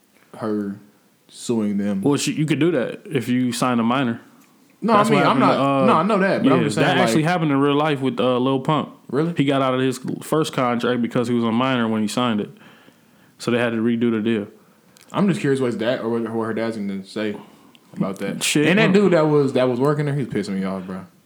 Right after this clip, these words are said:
Speaker 2: Yeah.
Speaker 1: He was blowing me.
Speaker 2: I thought when I first saw dude, I was like, "Okay, Layla gonna end up dating him."
Speaker 1: That's
Speaker 2: But
Speaker 1: what I'm
Speaker 2: then
Speaker 1: thinking, bro. I'm
Speaker 2: he
Speaker 1: thinking she
Speaker 2: became an
Speaker 1: finna start
Speaker 2: asshole,
Speaker 1: flirting,
Speaker 2: so.
Speaker 1: she finna cheat on Spencer and
Speaker 2: Yeah.
Speaker 1: shit. He
Speaker 2: But
Speaker 1: being
Speaker 2: nah.
Speaker 1: a bitch, so.
Speaker 2: Uh, Jordan.
Speaker 1: He was darn, bro.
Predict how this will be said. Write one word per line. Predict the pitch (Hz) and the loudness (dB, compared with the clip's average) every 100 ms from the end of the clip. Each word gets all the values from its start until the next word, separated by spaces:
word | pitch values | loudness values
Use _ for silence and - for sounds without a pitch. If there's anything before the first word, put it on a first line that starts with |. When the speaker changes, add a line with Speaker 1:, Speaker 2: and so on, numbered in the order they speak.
| - | -4
Speaker 2:
Yeah. | 131 117 107 110 107 - - | 0 0 0 -2 -6 -14 -10
Speaker 1:
He | 139 | -4
was | 107 | -4
blowing | 92 104 92 | -4 -4 -4
me. | 95 90 - - - | -6 -8 -12 -16 -4
Speaker 2:
I | 214 | -4
thought | 262 190 156 | 0 0 2
when | 156 | 2
I | 175 | 0
first | - 196 170 | 0 -2 0
saw | 185 180 | 0 0
dude, | 151 139 | 0 0
I | |
was | 135 | 0
like, | 123 110 | 0 -2
"Okay, | 131 123 117 | 0 0 0
Layla | 123 123 110 117 - | 0 0 0 -2 -2
gonna | 117 113 | 0 0
end | 117 | 0
up | 104 | 0
dating | 107 110 107 107 | -2 -2 -2 -4
him." | 98 - | -8 -8
Speaker 1:
That's | 110 120 | -2 0
Speaker 2:
But | 117 | 2
Speaker 1:
what | 147 | 2
I'm | |
Speaker 2:
then | 156 | 4
Speaker 1:
thinking, | 131 135 110 | 2 2 0
bro. | 110 113 | 0 0
I'm | |
Speaker 2:
he | 143 | 2
Speaker 1:
thinking | 139 131 | 2 2
she | 135 | 2
Speaker 2:
became | 127 | 0
an | 123 | 0
Speaker 1:
finna | 127 | 0
start | 120 | 0
Speaker 2:
asshole, | 104 120 | 0 0
Speaker 1:
flirting, | 147 143 104 | 0 0 0
Speaker 2:
so. | |
Speaker 1:
she | 104 | -2
finna | 127 110 101 | -4 -4 -4
cheat | 127 110 | -2 -2
on | 107 | -4
Spencer | 135 135 131 131 | -6 -6 -4 0
and | 123 | 2
Speaker 2:
Yeah. | |
Speaker 1:
shit. | 110 123 113 - - - _ - | 2 0 -4 -14 -20 -20 _ -4
He | |
Speaker 2:
But | 104 85 | -2 0
Speaker 1:
being | 98 | 0
Speaker 2:
nah. | 82 82 | 0 0
Speaker 1:
a | |
bitch, | 107 92 | 0 -4
so. | - 90 92 - - - - | -8 -10 -12 -18 -20 -10 -2
Speaker 2:
Uh, | 127 120 | 0 0
Jordan. | 113 123 170 180 160 135 127 - - - - - - _ _ - - _ _ _ _ _ _ _ - | -2 0 0 0 0 -2 -4 -8 -20 -20 -20 -20 -20 _ _ -20 -20 _ _ _ _ _ _ _ -16
Speaker 1:
He | - | -8
was | 139 | -8
darn, | - 92 92 85 | -6 -6 -6 -8
bro. | 85 | -12